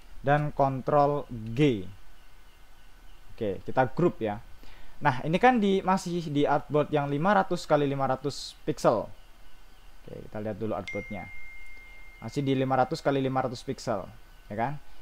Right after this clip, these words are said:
Kita akan, eh, ubah itu berada di yang,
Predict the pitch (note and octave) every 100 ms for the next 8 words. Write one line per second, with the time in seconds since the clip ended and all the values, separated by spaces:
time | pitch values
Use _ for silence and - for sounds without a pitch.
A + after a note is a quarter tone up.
0 | - - - D#3 - A3 G3+ - F3 E3
1 | E3 E3 D#3+ B2+ - D3+ D3 E3+ D3 C#3
2 | A#2+ D#3+ D3 - F3 E3+ C3+ C3 B2 D3
3 | B2+ C3+ E3 F3 - - - - - C3
4 | B2+